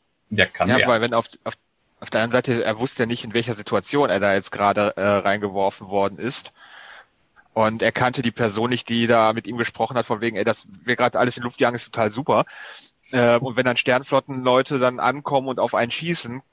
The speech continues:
Speaker 2: könnte das ja vielleicht gerechtfertigt sein, ne? Wenn man mit den falschen Personen da zu tun hat. Also von daher könnte man das eventuell noch so wegdiskutieren.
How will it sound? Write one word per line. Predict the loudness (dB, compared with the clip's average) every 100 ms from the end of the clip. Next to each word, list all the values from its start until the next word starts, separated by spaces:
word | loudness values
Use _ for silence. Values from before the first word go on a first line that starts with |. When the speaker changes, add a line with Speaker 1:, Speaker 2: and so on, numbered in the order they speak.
| -4
Speaker 2:
könnte | -2 2
das | 0
ja | 0
vielleicht | 0 -2 0
gerechtfertigt | -2 -2 -2 -2 -2 -8 -4
sein, | -4 -4 -12 -20 -20 -20 -20 -10 -2
ne? | 0 0
Wenn | -4 0
man | -2 -2 -12 -8
mit | -2
den | -2
falschen | 0 -2 -2 -6
Personen | -6 -2
da | -4
zu | -4
tun | -14 -10 -4
hat. | -4 -4
Also | -6
von | -6 0
daher | 0 2 0 0 -2 _
könnte | -8 -6
man | -6
das | -6 -8 -18 _
eventuell | -8 -6 -6
noch | -6
so | -6 -6
wegdiskutieren. | -6 -10 -16 -14 -12 -12